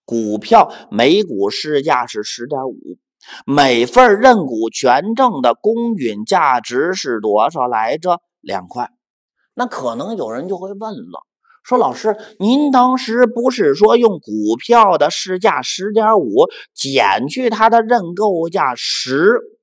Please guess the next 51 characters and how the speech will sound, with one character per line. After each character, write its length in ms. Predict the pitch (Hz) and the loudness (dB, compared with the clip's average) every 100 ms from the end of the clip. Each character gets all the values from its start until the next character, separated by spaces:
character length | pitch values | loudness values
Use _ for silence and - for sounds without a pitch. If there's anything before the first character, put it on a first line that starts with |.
| _ _ _ | _ _ _
就 340 | - 233 160 127 | 6 8 8 4
能 280 | 135 214 226 | 0 -2 -4
得 400 | 135 123 156 214 | -2 2 4 4
到 280 | 196 127 - | 4 4 0
它 340 | - 170 185 | -4 -2 -2
所 360 | 180 104 98 95 | -2 -4 -2 -2
谓 320 | 165 151 127 | -2 -2 0
的 180 | 131 - _ - 160 202 | -2 -2 _ -10 -4 0
内 420 | 247 220 147 113 | 4 4 2 -2
在 380 | 165 139 123 101 | 0 0 -2 -4
价 360 | 151 127 117 | -2 -2 -4
值 360 | 107 101 101 113 | -8 -10 -6 -4
吗？” 180 | 123 110 _ _ _ | -2 -4 _ _ _
对， 260 | 165 147 - _ _ _ - | -14 -14 -16 _ _ _ -6
我 120 | 110 | -4
是 200 | - 175 | -4 -10
这 100 | 147 | -10
么 140 | 117 | -12
告 220 | 107 120 107 | -10 -12 -12
诉 100 | 98 | -16
你 140 | 92 80 | -18 _
的。 100 | 85 _ _ _ _ _ _ _ - | -20 _ _ _ _ _ _ _ -6
那 140 | 285 | -2
么 140 | 269 - | 2 0
现 340 | - 277 269 | -2 -4 -2
在 180 | 262 226 | -2 -2
就 200 | 226 196 | 0 -2
有 100 | 131 | -2
问 260 | 127 220 156 | -6 -8 -12
题 160 | - | -16
了， 200 | 73 87 _ _ _ _ _ - | -14 -14 _ _ _ _ _ -4
每 300 | 185 185 180 | 0 0 0
份 300 | 269 262 233 | 2 2 2
认 220 | 247 180 | -2 -2
股 180 | 139 135 | -6 -6
权 260 | 156 175 | -6 -6
证 160 | 233 202 | -6 -6
的 80 | 156 | -8
公 300 | 214 240 208 | -10 -10 -8
允 180 | 117 | -8
价 240 | 127 165 143 | -8 -6 -6
值 160 | 156 | -8
是 120 | 196 - | -14 -4
二， 240 | 220 196 - _ _ | 0 2 0 _ _
那 100 | 240 269 | -4 0
我 120 | 262 | 0
到 240 | 262 220 | 0 -4
底 120 | 170 | -4
用 180 | 202 226 | -8 -8
这 80 | |
个 100 | 220 | -8